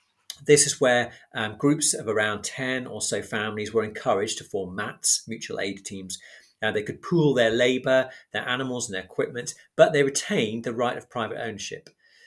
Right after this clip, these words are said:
These, um, this was managed by a peasant association, and, uh,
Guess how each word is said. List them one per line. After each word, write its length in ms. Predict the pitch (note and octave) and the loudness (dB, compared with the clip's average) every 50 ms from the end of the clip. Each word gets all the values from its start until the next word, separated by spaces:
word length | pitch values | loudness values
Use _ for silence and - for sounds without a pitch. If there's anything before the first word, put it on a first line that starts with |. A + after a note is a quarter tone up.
| _ _ - | _ _ -2
These, 380 | C3 C3 C3+ B2+ - - - - - | 0 0 0 2 2 0 0 -2 -4
um, 600 | C3 A2+ A2 A2 G#2+ G#2+ G#2+ G#2+ G#2 G#2 G#2+ - _ _ | -4 -2 0 0 0 0 -2 -4 -8 -14 -16 -18 _ _
this 120 | - A2+ A2+ | -10 -8 -8
was 100 | A2 G#2+ | -8 -6
managed 480 | A2+ A#2 A#2+ A#2+ B2+ C3+ C3+ B2+ - | -4 -2 0 0 0 0 -2 -4 -4
by 120 | - G2 F#2 | -4 -4 -4
a 40 | F2+ | -6
peasant 380 | - - C#3+ B2+ A2 A#2 A2 | -8 -6 -6 -6 -6 -6 -6
association, 760 | A2+ - - G#2 G2 - - G2 F#2+ F#2 - - A2+ G#2 G#2 _ - - - - _ - | -6 -6 -4 -4 -6 -8 -8 -8 -10 -10 -10 -12 -12 -14 -16 _ -20 -20 -20 -14 _ -4
and, 220 | B2 A#2+ A#2+ A#2 - - | -4 -2 -4 -4 -6 -4
uh, 280 | B2+ A#2 A#2 - - | -2 -2 -2 -2 -4